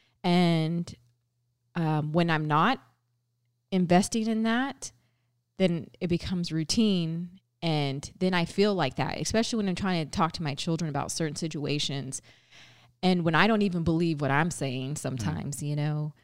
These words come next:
Speaker 1: but I'm like, I'm trying to teach my kid that God takes care of us or whatever, but I'm not investing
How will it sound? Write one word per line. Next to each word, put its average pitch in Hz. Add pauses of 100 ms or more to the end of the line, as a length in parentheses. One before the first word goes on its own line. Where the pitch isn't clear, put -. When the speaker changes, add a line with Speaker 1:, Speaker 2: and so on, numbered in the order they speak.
(460)
Speaker 1:
but 185
I'm 180
like, 175
I'm 170
trying 190
to -
teach 196
my 151
kid 165 (600)
that 190
God 175
takes 190
care 175
of 160
us 156
or 165
whatever, 160
but 151
I'm 180
not 214
investing 151